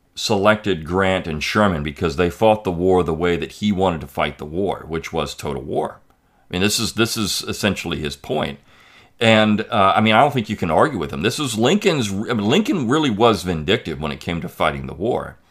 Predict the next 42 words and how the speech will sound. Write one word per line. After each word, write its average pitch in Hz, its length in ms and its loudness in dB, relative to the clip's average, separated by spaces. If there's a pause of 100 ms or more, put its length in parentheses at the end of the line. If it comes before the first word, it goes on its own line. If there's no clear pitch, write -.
(680)
And, 101 240 2
of 92 100 -4
course, 107 260 4
Montgomery 90 560 2
Meigs 113 520 2
and 87 120 -4
what 82 140 0
he 90 100 -4
did 80 160 -2
at 76 80 -6
Arlington, 113 480 2
I 82 80 0
talked 90 240 -4
about 80 220 -2
that. 104 180 2
I - 40 -6
mean, 107 220 0 (240)
this 208 240 6
is 175 140 0
very 123 320 6
important. 90 500 -2 (920)
Now, 104 140 4
this 110 200 4
last 131 340 8
line, 120 280 6
though, 76 360 0
<clears throat> - 60 -4
is 110 300 -2
where 95 160 6
I 95 80 6
will 92 80 0
get 92 180 -2
to 90 80 -2
Anne 87 160 0
McClain 80 480 -2 (380)
and 92 160 0
what's 98 180 2
going 98 260 2
on 87 200 2
in 78 80 -6
canceling 82 560 -2
people. 62 400 -12